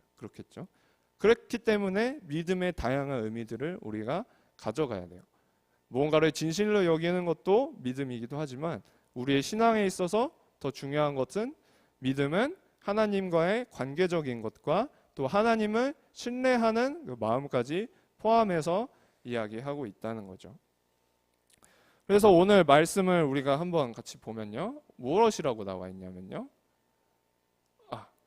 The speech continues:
믿음은 우리가 희망하는 것들을 현실이 되게 하고 우리가 보지 못하는 것을 증명합니다. 이렇게 돼 있어요. 이게 우리가 원래 읽던 세번역 개역 개정 성경을 보면 말이 더 어려워요.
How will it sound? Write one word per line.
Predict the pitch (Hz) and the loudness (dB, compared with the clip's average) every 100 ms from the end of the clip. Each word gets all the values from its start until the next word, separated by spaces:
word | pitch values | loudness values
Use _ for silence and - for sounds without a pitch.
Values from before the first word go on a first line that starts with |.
| - | -8
믿음은 | 143 180 214 233 277 - _ _ _ | -4 0 2 2 0 -4 _ _ _
우리가 | 139 151 156 151 | -2 2 6 4
희망하는 | - 240 262 240 226 214 202 | 4 2 4 6 4 2 0
것들을 | 165 - 135 139 208 254 _ | -4 -4 -4 -4 -4 -8 _
현실이 | - 214 240 240 208 127 101 - | -8 -8 -6 -6 -6 -6 -10 -16
되게 | - 98 107 | -20 -16 -12
하고 | 110 98 120 233 - _ _ _ _ | -12 -8 -6 -6 -10 _ _ _ _
우리가 | 113 117 123 | -8 -4 -2
보지 | 110 131 147 240 | -4 -6 -4 -2
못하는 | 240 - 220 202 | -2 2 0 2
것을 | 185 170 165 | -2 -2 -4
증명합니다. | - 139 151 151 139 123 113 131 113 | -8 -8 -4 -4 -4 -6 -6 -6 -6
이렇게 | 107 - 101 | -8 -12 -14
돼 | 92 | -16
있어요. | - _ _ _ _ _ _ _ | -20 _ _ _ _ _ _ _
이게 | 151 170 190 190 | -2 4 6 6
우리가 | 160 180 196 175 | 4 4 6 8
원래 | 151 175 165 143 | 8 6 4 2
읽던 | - 147 | -4 -4
세번역 | 196 202 208 190 170 - | -4 -2 -2 -2 -4 -4
개역 | 135 147 - | -2 -2 -2
개정 | 147 131 131 123 | -6 -6 -8 -10
성경을 | 131 143 139 131 113 | -12 -10 -8 -8 -8
보면 | 110 113 | -8 -4
말이 | 110 131 147 | 2 2 2
더 | - 117 | -2 -6
어려워요. | 98 110 98 95 92 | -6 -8 -8 -10 -16